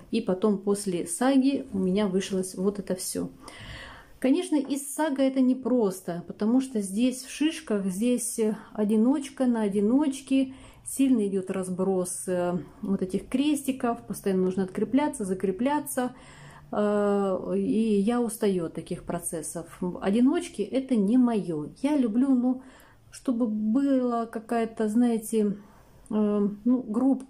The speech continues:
группками, чтобы шли крестики, чтобы можно было успеть немножко повышивать этой ниточкой, а не только, э, открепляться, закрепляться. Вот, э, такие процессы, конечно, меня утомляют.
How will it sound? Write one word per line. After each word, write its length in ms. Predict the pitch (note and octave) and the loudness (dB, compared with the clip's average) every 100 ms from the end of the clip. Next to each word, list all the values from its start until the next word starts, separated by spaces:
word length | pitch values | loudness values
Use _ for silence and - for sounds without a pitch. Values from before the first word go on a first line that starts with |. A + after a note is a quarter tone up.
| - | -4
группками, 500 | B3+ C4 C4 A3 G3+ | 2 2 2 0 0
чтобы 280 | G3 G3 F#3+ | 0 -2 -2
шли 160 | - G3 | -2 -2
крестики, 580 | A3 A#3+ B3+ B3+ G#3+ G#3+ | 0 0 0 -2 -4 -4
чтобы 260 | G#3+ G3 | -2 0
можно 340 | G#3 A3 G#3+ F#3+ | 2 2 0 2
было 380 | G#3 A3 G3+ - - - A#3 | 2 2 0 -6 -20 -10 -6
успеть 440 | A3 C#4 C4 - | -4 -2 -2 -2
немножко 420 | G3+ G3+ G3+ - | 0 0 -2 -6
повышивать 800 | F#3 G3 G3 G#3 G#3+ B3 C4 C4 | -6 -4 -2 -2 -2 2 2 0
этой 220 | A#3 A3+ A3 | -2 0 2
ниточкой, 680 | A3+ G#3+ G#3 - - G#3 G3 | 2 0 -4 -4 -2 0 2
а 40 | |
не 160 | G3+ G#3 | 2 2
только, 460 | A3 A3 G#3+ F#3 F#3 - - - - | 0 0 0 -4 -6 -18 -20 -12 -4
э, 320 | F#3 F3+ F3+ | -2 0 0
открепляться, 560 | F#3 G#3+ G#3 A3 A3 F3+ | 0 -2 0 -2 -2 -6
закрепляться. 840 | F3+ G3 F#3+ F3 D#3 D3+ - D#3 | -4 -2 -2 -2 -2 -6 -10 -8
Вот, 320 | F3 F#3 - | -6 -6 -4
э, 220 | F#3 E3 F3 | -4 -4 -4
такие 240 | G#3 A#3+ | -2 -2
процессы, 380 | G#3 F#3+ G#3+ - | -2 -4 -4 -2
конечно, 300 | F#3 F#3+ - | 0 0 0
меня 160 | F3+ F#3 | 2 2
утомляют. 560 | F#3 F#3+ F3+ D#3+ D#3 | 2 2 2 0 -4